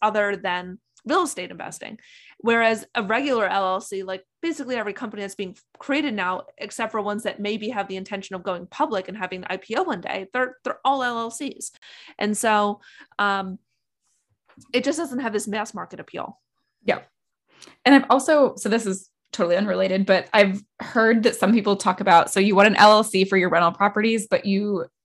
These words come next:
Speaker 2: somebody, it was a post I read a while back, and they said doing S corps if you do flips.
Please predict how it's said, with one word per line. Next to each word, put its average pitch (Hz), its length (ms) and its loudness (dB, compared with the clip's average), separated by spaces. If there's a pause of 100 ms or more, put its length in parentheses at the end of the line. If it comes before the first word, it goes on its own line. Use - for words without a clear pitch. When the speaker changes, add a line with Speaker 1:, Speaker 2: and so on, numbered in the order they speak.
(140)
Speaker 2:
somebody, 262 440 4
it - 240 -6
was 185 200 0
a 170 100 -2 (760)
post 180 300 -2
I 165 40 0
read 160 160 -2
a 170 40 0
while 220 160 -2
back, - 300 -4 (260)
and 202 100 2
they 208 60 4
said 202 200 2
doing 196 260 2
S 220 180 2
corps - 440 2
if 196 120 -2
you 190 100 2
do 180 140 -2
flips. - 640 -12